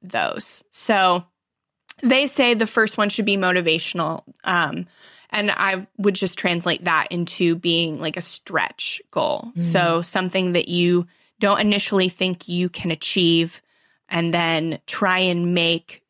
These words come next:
Speaker 1: goals that will get you to that. And, like, yeah, you might not achieve it,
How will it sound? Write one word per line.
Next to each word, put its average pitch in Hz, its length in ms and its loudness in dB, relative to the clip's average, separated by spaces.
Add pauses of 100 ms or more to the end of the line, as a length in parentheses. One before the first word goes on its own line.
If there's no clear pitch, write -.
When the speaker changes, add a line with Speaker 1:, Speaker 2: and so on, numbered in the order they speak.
Speaker 1:
goals 160 640 2
that - 180 -4
will 170 140 -2
get 165 340 -4
you 160 160 -4
to - 240 -6
that. 147 420 0 (440)
And, 285 140 2
like, 302 200 2
yeah, 466 140 4
you 233 200 4
might 208 460 2
not 175 400 2
achieve 226 460 0
it, 69 240 -2